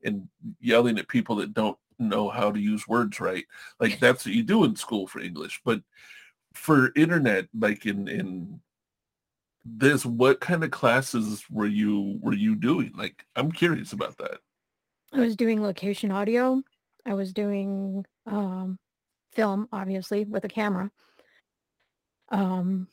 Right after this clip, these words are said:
Speaker 2: I'd wanted to go into a completely different program, but they didn't have any room for me. So they're like, "Hey, here's this other program. It's pretty much the exact same thing. But,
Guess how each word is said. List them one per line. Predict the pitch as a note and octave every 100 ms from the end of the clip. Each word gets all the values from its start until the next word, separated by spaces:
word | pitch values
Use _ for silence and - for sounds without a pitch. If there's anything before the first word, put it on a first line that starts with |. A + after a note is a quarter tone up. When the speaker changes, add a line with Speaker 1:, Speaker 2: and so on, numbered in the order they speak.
| _ _ _ _ _ _ _ _ _ _ -
Speaker 2:
I'd | A#3+ A#3+ A3+
wanted | A#3+ A#3+
to | A3+
go | G#3+ A3
into | G#3+ G#3+ G#3+
a | G3
completely | A3 G3+ G3 G#3+
different | G3+ - G#3+
program, | - G3+ G3+ G3 G3
but | G3 -
they | G#3+
didn't | G3 G3+ F#3+
have | G3
any | G3 G3
room | A3 C4+ C4+
for | G#3+
me. | G3 G#3 A#3 _ _ _ - _ _ _ _ _ _ _ _ _ _ _
So | - A3
they're | G#3+
like, | G#3 G3+ - _ _ _
"Hey, | - B3+ A3+
here's | F#3+ A3 G3
this | G#3 -
other | B3 C#4
program. | - G3 G3+ G3+
It's | G#3 F#3+ -
pretty | - B3+ C#4+
much | B3+ A#3
the | -
exact | A3+ G3 G#3 G3
same | G#3 G3
thing. | - A#3+ G3+ F#3 _ _ _ _ _ _ _ _ _ _
But, | - F#3+ F#3 - - - -